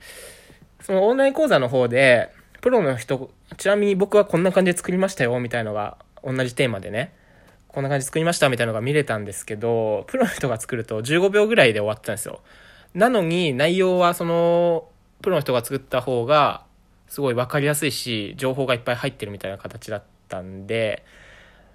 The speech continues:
そう。だから、あ、僕が今勉強してるアニメーション動画って、こう、実写の写真とかをつなげていくようなものとか、あとYouTubeの人が、ゆ-、やってるようなね、あの、YouTuberが映っ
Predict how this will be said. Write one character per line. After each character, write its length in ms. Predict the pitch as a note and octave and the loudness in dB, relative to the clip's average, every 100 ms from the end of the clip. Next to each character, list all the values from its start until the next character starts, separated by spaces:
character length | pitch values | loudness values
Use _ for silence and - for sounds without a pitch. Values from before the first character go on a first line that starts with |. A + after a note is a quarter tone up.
| _ | _
そ 420 | - A#2+ G#2 F2+ - - - - | -8 -6 -6 -8 -16 -20 -20 -12
う。 20 | |
だ 80 | C#3 | -6
か 80 | |
ら、 220 | B2 A2 D#3+ | -4 -2 -4
あ、 100 | F#3+ - _ _ - _ | -6 -12 _ _ -20 _
僕 220 | - F3+ | -8 -4
が 240 | D4+ D4 D#4 | 4 4 4
今 180 | C#4 D3+ | 2 2
勉 160 | D#3 | 0
強 120 | D3+ | -2
し 60 | D#3 | -2
て 80 | E3 | 0
る 200 | D#3+ D#3 | 0 0
ア 60 | C#3+ | 0
ニ 100 | E3 | 0
メ 120 | F#3+ | 0
ー 20 | |
シ 80 | F#3 | 0
ョ 80 | G3 | -2
ン 60 | |
動 180 | F#3+ F#3+ | 0 0
画 120 | B2+ | 0
っ 40 | A2+ | -4
て、 500 | - A2+ A2 G#2 - | -10 -4 -2 -2 -6
こ 140 | - D3 | -6 -4
う、 40 | |
実 220 | C3+ D3+ | -2 -2
写 120 | A3 | 0
の 120 | A3 G#3 | 2 0
写 120 | G3 | -2
真 140 | G#3 | -2
と 120 | A3 G3+ | -2 -2
か 60 | |
を 40 | A2 | -2
つ 120 | C3+ | -2
な 100 | C3 | -2
げ 80 | B2+ | -2
て 100 | C3+ | -2
い 40 | |
く 80 | C#3 | -4
よ 100 | B2 | -4
う 20 | |
な 220 | G#2 - - _ _ _ - | -6 -10 -16 _ _ _ -12
も 100 | C3 | -8
の 120 | B2 | -6
と 120 | A#2+ | -6
か、 240 | A2+ A#2 G2+ - - | 0 0 0 -6 -12
あ 100 | - | -6
と 100 | D3 | 0
YouTube 920 | C3+ F3+ A3+ A3 C3+ A#2+ A2 A2 A2 G#2+ | 2 2 4 2 2 0 0 -2 -4 -4
の 140 | A2+ | -6
人 240 | A2+ - A#2 | -6 -6 -4
が、 360 | A2 - - _ - | -4 -8 -14 _ -8
ゆ-、 160 | E3 F3 - | -4 -4 -4
や 100 | D#3+ | -6
っ 40 | - | -2
て 100 | C#3 | 0
る 60 | |
よ 80 | C#3 | 0
う 20 | |
な 80 | G#2 | -2
ね、 200 | G#2+ G2 | -4 -4
あ 100 | A#2+ | -6
の、 260 | A2 A2 A2 - | -6 -6 -8 -8
YouTuber 340 | D#3 D3 D3 | -6 -2 -2
が 120 | B2 | 0
映 0 | |
っ 40 | A#2 | -2